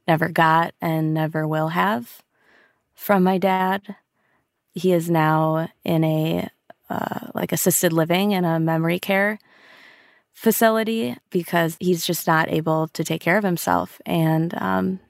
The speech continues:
it's really sad. And I'm grieving the loss of him every day, um, while he is still alive.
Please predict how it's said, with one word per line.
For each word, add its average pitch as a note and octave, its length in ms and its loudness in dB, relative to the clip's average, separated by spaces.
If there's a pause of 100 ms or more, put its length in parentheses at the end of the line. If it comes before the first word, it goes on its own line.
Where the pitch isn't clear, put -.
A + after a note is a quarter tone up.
it's F3 200 0
really E3+ 540 2
sad. E3 560 0 (580)
And D#3+ 320 4
I'm D#3+ 220 2
grieving D#3+ 420 0
the E3 80 2
loss D#3+ 320 0
of E3+ 100 -6
him E3 360 0 (1000)
every F#3+ 280 4
day, E3 420 0 (480)
um, F3+ 280 -4
while E3 160 4
he D#3+ 160 -2
is E3 100 -2
still D#3 340 0
alive. E3 680 -4